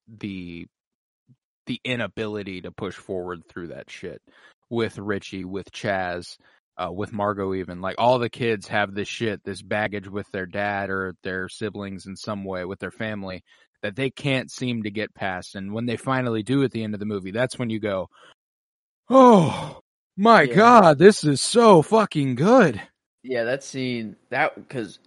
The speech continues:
Speaker 2: I, I feel like I've seen that mirror shot somewhere before.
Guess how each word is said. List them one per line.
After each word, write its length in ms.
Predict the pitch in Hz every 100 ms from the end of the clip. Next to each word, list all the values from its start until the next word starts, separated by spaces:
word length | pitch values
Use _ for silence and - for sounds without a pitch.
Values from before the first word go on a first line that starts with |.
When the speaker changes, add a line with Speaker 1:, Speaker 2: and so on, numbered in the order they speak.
| -
Speaker 2:
I, 160 | 160 -
I 100 | 151
feel 300 | - 233 339
like 180 | 320 170
I've 180 | 143
seen 340 | - 165 175 170
that 220 | 135 -
mirror 580 | 110 117 139 147 107 - _ -
shot 520 | - 135 110 87 -
somewhere 720 | - 120 101 95 64 50 - _ -
before. 600 | 120 - 113 71 -